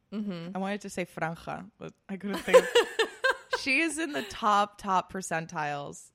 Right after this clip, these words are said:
Speaker 2: that you can be in. And she's making a hundred thousand.
Speaker 1: Yes.
Speaker 2: And then I'm sure that the person that makes the most money off of OnlyFans is in the millions.
Speaker 1: Yeah.
Speaker 2: So that's, that's good information to have.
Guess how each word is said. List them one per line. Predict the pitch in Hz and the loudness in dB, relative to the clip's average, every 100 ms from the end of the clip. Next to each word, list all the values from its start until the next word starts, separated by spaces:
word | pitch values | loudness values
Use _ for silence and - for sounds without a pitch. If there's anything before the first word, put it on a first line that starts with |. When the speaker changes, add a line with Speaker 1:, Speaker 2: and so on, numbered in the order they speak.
| - | -12
Speaker 2:
that | 170 | -10
you | 175 | -8
can | 180 | -8
be | 165 160 | -8 -8
in. | 85 - 196 - _ _ - | -8 -6 -8 -10 _ _ -8
And | 175 | -6
she's | - 233 | -4 -4
making | 226 208 185 | -2 -2 -4
a | |
hundred | 180 165 160 | -4 -4 -6
thousand. | - - - - | -8 -10 -12 -10
Speaker 1:
Yes. | - - - - | -10 -12 -10 -4
Speaker 2:
And | 180 | -2
then | 180 175 | 0 0
I'm | 175 | -2
sure | 190 - 214 | -4 -4 -2
that | 214 190 | -2 -4
the | 175 | -6
person | 185 180 | -8 -6
that | 185 | -6
makes | 165 170 - | -6 -8 -6
the | 170 | -6
most | 180 190 202 208 214 202 | -2 2 4 4 0 -4
money | 185 170 156 - | -2 -2 -4 -4
off | 151 160 | -4 -4
of | 160 160 | -8 -8
OnlyFans | 160 160 160 156 147 156 | -6 -6 -6 -6 -6 -8
is | 165 160 | -10 -8
in | 156 | -8
the | |
millions. | 147 156 127 - - - | -6 -6 -6 -10 -16 -10
Speaker 1:
Yeah. | 220 202 - - _ | -2 -2 -2 -14 _
Speaker 2:
So | - 202 190 185 - _ _ | -4 0 0 0 -8 _ _
that's, | - 185 185 - - - | 0 0 0 -10 -16 -8
that's | 185 196 | -6 -6
good | - 240 | -4 -2
information | 240 226 220 196 180 | -2 -6 -6 -8 -10
to | |
have. | 170 - | -12 -14